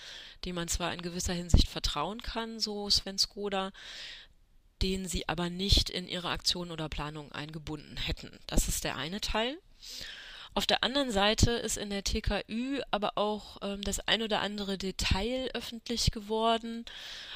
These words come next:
weil S-, äh, Ralf S. nicht nur in Düsseldorf rumtelefoniert hat, sondern, ähm, auch in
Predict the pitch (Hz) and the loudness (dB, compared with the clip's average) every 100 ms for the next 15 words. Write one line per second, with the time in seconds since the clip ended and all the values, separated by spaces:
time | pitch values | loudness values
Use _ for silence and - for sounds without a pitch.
0 | - 170 190 202 220 226 - - - - | -10 4 6 8 6 4 0 0 0 0
1 | - - - 196 196 190 185 190 202 - | -2 -8 -8 -8 -8 -6 -2 0 0 -2
2 | - - 202 214 226 226 - 190 180 - | 0 0 0 -2 -2 0 -2 -4 -10 -2
3 | 220 247 277 247 262 - 247 254 - 247 | 6 6 6 2 -2 -2 -4 4 4 4
4 | 247 - 226 220 233 240 220 214 208 202 | 0 -2 -4 -2 8 10 10 6 -2 -2
5 | 202 202 - - - - - - 202 196 | -4 -6 -12 -14 -14 -16 -18 -8 -4 -4
6 | 196 - 185 - - 190 190 190 | -4 0 0 -2 -6 -6 -6 -12